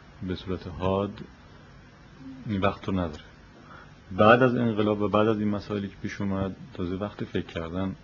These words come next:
به وجود اومد و در واقع این مسائل بعداً مطرح شد. یعنی بعداً ما به این نتیجه رسیدیم که خب شاید، اه،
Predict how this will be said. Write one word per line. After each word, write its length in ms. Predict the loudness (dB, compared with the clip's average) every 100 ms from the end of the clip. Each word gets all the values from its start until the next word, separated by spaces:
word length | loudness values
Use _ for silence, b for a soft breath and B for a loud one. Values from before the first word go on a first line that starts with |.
| -16 -18 -18 -20 -20 -20 -18 -6
به 60 |
وجود 300 | -4 -2 -2
اومد 320 | -2 -2 -2 -4 -12 B B B B B B B -14 -8 0
و 400 | 2 4 2 0 -6 -14 -20 -20 -20 -20 -20 -6
در 180 | 0 0
واقع 280 | 2 0 -2 -4
این 260 | 0 2
مسائل 440 | 2 2 0 -2 0
بعداً 420 | 2 2 4 4
مطرح 440 | 4 0 -2 -10
شد. 260 | -10 -8 0
یعنی 140 | 0 0
بعداً 400 | 0 2 2 2
ما 160 | 0
به 100 | 2
این 200 | 0 0
نتیجه 220 | -4 -2 -2
رسیدیم 300 | 0 -2 -2
که 240 | -2 -2 -6 B B B B
خب 280 | -6 -2 0
شاید، 380 | 2 2 2 2
اه، 240 | -4 -4